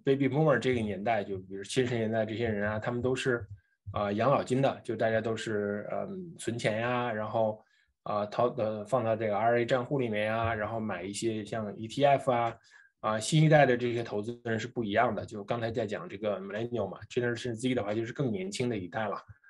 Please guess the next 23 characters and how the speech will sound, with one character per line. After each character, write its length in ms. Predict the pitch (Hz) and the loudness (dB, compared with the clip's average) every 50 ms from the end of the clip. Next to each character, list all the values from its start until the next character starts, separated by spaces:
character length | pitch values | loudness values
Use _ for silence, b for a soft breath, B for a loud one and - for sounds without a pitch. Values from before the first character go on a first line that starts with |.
| b b b b b | b b b b b
他 100 | - 113 | -2 0
们 120 | 104 110 | 2 2
就 120 | 110 117 117 | 2 2 2
是， 400 | - - 113 113 107 104 101 101 101 | 2 2 2 4 4 2 0 -2 -4
呃， 180 | 98 98 101 - _ | -6 -8 -8 -10 _
比 80 | - 110 | -8 -6
如 160 | 101 104 104 - - - - - - | -6 -6 -6 -8 -10 -16 -20 -10 -4
炒 180 | - 110 113 | 0 0 0
股 80 | 110 104 | 0 0
票 180 | - 120 120 | 2 4 4
啊， 200 | 117 113 110 110 | 6 6 4 4
买 120 | 107 107 95 | 0 -2 -4
期 160 | - - 120 | -4 -6 -6
权 220 | 110 - 113 92 | -6 -4 -4 -4
呀， 320 | 98 107 110 110 113 113 110 | -2 -2 -2 -2 0 0 0
然 160 | 104 101 98 | 0 -2 -2
后， 340 | - - 110 104 101 104 _ b b b b b b b - | -2 -2 0 0 -2 -2 _ b b b b b b b -6
呃， 200 | - 107 101 101 | -2 0 0 2
买 260 | 104 107 101 90 98 | 0 0 -2 -2 -4
这 80 | 104 110 | -4 -4
种， 380 | 107 117 113 107 104 101 - - - | -2 0 2 2 2 0 0 -2 -2
嗯， 460 | 98 98 95 95 95 95 98 98 - - _ _ _ _ - - - - | -2 -2 -2 -4 -6 -8 -8 -8 -10 -10 _ _ _ _ -10 -10 -6 -6
呃， 500 | 107 104 95 95 95 95 90 90 92 | -4 -4 -2 -2 -2 -4 -4 -4 -6